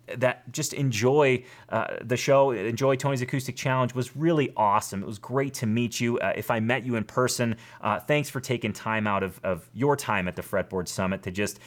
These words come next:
uh, chat with me. It was really great. I have a, a whole book of names, almost a hundred names. I tried to keep track of everybody's name, and, um, it was difficult because there were so many. It was, it was,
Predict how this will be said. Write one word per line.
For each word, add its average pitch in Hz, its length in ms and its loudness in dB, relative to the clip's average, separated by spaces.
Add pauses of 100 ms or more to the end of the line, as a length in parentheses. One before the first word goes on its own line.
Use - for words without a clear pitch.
(220)
uh, 101 140 0
chat - 360 0
with 156 160 -4
me. 113 140 0
It 120 80 -6
was 110 140 -6
really 123 420 2
great. 104 260 2
I 110 100 0
have 123 180 0
a, - 80 -2 (100)
a 107 60 -2
whole 180 200 0
book 135 300 2
of 95 160 -6
names, 87 320 -2
almost 131 300 -2
a - 20 -2
hundred 147 540 -4
names. 98 440 -2 (320)
I 98 100 -2
tried 127 260 0
to 127 40 -6
keep 123 220 -4
track 104 300 0
of 90 80 -8
everybody's 92 480 -2
name, 85 260 -2 (260)
and, 95 300 0
um, 87 300 2 (280)
it 117 60 -4
was 117 140 -2
difficult 131 500 0
because 104 240 -6
there 117 140 4
were 110 160 0
so 110 240 0
many. 95 240 0
It - 80 -10
was, 101 100 -8
it 110 120 -6
was, 98 180 -6